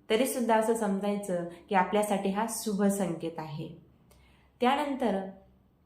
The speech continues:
कुणीतरी दूर का असेना, पण भजन म्हणत असेल, भजनाचा स्वर जर आपल्या कानी आला सकाळी सकाळी, तरी सुद्धा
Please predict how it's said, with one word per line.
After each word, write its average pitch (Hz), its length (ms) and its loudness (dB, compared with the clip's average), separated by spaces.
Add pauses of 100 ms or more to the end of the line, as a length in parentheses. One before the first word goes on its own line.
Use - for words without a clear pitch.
(580)
कुणीतरी 233 540 4 (580)
दूर 247 280 2
का 320 180 2
असेना, 214 480 0 (880)
पण 208 180 2
भजन 190 360 6
म्हणत 226 360 2
असेल, 185 520 -2 (280)
भजनाचा 208 640 2
स्वर 294 300 0
जर 269 180 0
आपल्या 233 300 -2
कानी 220 380 2
आला 202 300 0
सकाळी 196 400 2
सकाळी, 170 500 -4 (840)
तरी 233 180 6
सुद्धा 208 400 0